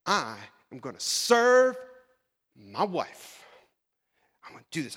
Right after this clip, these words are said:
I clean the house. I'm vacuuming everything. I'm dusting stuff. I'm dusting stuff nobody wants to dust. I'm dusting the ceiling fans."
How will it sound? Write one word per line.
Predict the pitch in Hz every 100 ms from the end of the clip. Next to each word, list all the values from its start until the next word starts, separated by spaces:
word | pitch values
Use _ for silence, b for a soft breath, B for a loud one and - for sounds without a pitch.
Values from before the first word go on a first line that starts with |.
| B B
I | 131
clean | - - 190 170
the |
house. | 139 139
I'm | 143
vacuuming | 113 156 147 165 139
everything. | 139 143 135 156 151
I'm | 143
dusting | 131 147 143 160
stuff. | - 156 -
I'm | 165
dusting | 143 165 - 147
stuff | - 156
nobody | 151 160 139
wants | 127 117
to | 110
dust. | 110 165
I'm |
dusting | 185 143 -
the | 156
ceiling | - 185 190
fans." | 147 120 104 -